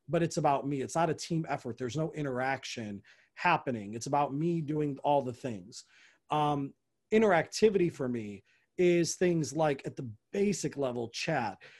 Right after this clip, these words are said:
but allowing maybe some breakout room times where in between sessions, before you go to break, you say, "Hey, we're gonna have ten minutes. Here's one solid question based on the talk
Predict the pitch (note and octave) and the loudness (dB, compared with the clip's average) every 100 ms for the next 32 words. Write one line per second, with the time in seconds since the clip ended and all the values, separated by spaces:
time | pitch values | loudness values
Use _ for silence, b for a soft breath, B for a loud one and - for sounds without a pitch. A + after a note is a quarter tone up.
0 | B B2 F3+ F3 E3+ D#3 F3 G#3 F#3+ F3+ | B 2 2 2 2 6 6 6 6 4
1 | F3 D#3+ C#3+ A#2 D3 F3 E3+ C3 C3 B2 | 2 0 -2 0 0 2 2 2 -2 -4
2 | A#2 B2 B2 A2+ C3+ D3 C#3 C3 E3 F3+ | -4 -6 -6 -6 -4 -2 -2 -4 -4 -2
3 | - F#3 E3 - D#3 D#3 D3 B2 A2+ - | 0 0 0 2 0 0 -2 -4 -6 -10
4 | b b E3 - F3 F#3+ F3+ F3 F3 B2 | b b -6 0 2 4 4 4 4 2
5 | B2 D3+ C3 - D3 - D#3+ C#3 D#3+ C#3 | 0 0 0 -4 -8 -2 -2 2 0 -2
6 | b b - F3 F3+ D#3+ A2+ F#3 F#3+ D#3+ | b b -4 0 2 2 0 -2 0 0
7 | D3 C#3 - F3 D#3 A2+ A#2+ D#3+ F3+ E3+ | 0 -2 -2 0 0 -2 0 0 0 2
8 | E3 D#3+ D#3 - - C3+ - C3+ C3 C3+ | 4 4 2 -2 -2 -2 -2 -4 -2 -2
9 | C#3 C3+ B2+ C3+ B2 B2 | -2 -4 -4 -2 -2 -4